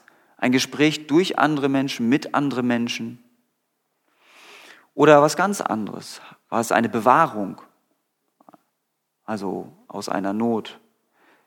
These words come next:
Ist etwas, ist Sünde abgebaut worden in meinem Leben? Oder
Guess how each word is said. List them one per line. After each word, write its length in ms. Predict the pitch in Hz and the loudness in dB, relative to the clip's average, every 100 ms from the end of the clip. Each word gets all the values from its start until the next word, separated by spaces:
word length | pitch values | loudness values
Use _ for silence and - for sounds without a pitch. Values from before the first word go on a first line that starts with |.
| _ | _
Ist 240 | 139 135 | -6 -4
etwas, 680 | - - 131 139 127 - - - _ _ _ _ _ _ _ | -4 -4 2 4 4 2 -10 -16 _ _ _ _ _ _ _
ist 160 | 123 - | -8 4
Sünde 380 | 175 214 151 - | 4 8 6 6
abgebaut 640 | - - 123 123 117 117 | 4 0 4 6 6 4
worden 280 | 113 110 110 | 2 2 0
in 140 | 110 | 0
meinem 300 | 127 131 147 | 2 2 2
Leben? 520 | 143 147 156 113 90 - - - - _ _ _ _ _ _ _ _ _ _ _ | 0 -2 -2 -4 -8 -16 -20 -20 -20 _ _ _ _ _ _ _ _ _ _ _
Oder 640 | - 127 131 123 120 117 | 2 6 10 10 8 4